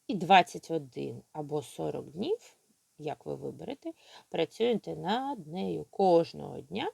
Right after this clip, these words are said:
робите малюнок. Кожного дня. Е, хочете присилати мені, присилайте, я буду рада, дам зворотній зв'язок, щось пораджу. Е, особливо перші малюнки, якщо ви вперше малюєте нейрографіку, то бажано прислати, я вам дам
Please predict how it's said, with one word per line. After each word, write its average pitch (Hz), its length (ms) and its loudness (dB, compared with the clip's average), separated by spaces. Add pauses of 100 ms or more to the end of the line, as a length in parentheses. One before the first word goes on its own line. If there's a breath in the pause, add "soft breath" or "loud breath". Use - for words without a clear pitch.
(120)
робите 277 480 -6
малюнок. 131 600 -18 (100)
Кожного 294 840 4
дня. 135 500 -16 (960 loud breath)
Е, 190 200 8
хочете - 420 0
присилати 208 640 4
мені, 156 260 -6
присилайте, 208 720 0
я 185 80 0
буду 151 260 -8
рада, 233 300 0
дам 151 300 -6 (140)
зворотній 143 560 -10
зв'язок, 185 680 0
щось - 200 -14
пораджу. 196 800 4 (600 loud breath)
Е, 160 300 4
особливо 185 400 6
перші 202 400 4
малюнки, 196 420 2
якщо 160 280 -2
ви 165 80 0
вперше 180 580 4
малюєте 156 440 -2
нейрографіку, 165 720 -4
то - 160 -6
бажано 170 400 4
прислати, 311 480 -2
я 185 140 0
вам 180 160 -2
дам 175 220 0